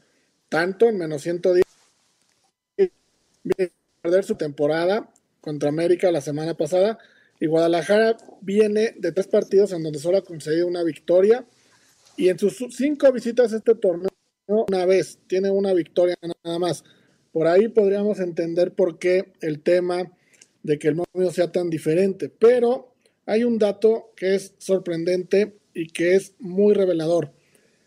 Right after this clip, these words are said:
En puros torneos cortos, en torneos cortos, Cruz Azul ha recibido a Guadalajara veintitrés veces,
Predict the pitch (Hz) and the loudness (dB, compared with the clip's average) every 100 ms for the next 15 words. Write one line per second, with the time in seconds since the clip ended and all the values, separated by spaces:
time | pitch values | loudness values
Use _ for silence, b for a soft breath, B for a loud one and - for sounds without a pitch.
0 | _ _ 180 190 190 277 339 320 - 208 | _ _ -2 -2 0 0 2 0 2 0
1 | 190 214 214 - 180 196 202 285 - - | 2 0 -2 0 0 0 -4 -4 -8 -20
2 | _ _ - 185 175 196 240 294 - 220 | _ _ -8 -4 0 0 2 -2 0 0
3 | 208 - 240 240 - _ _ _ _ _ | 2 2 0 0 -14 _ _ _ _ _
4 | _ - 180 185 180 214 254 240 202 185 | _ -2 0 2 2 2 2 2 -2 -2
5 | 202 214 226 - 180 165 165 165 156 185 | 0 2 2 0 -6 -6 -6 -8 -4 0
6 | 214 226 b b b - 165 165 165 196 | 0 -2 b b b -6 -6 -4 0 2
7 | 208 202 214 127 - | 2 2 0 -4 -16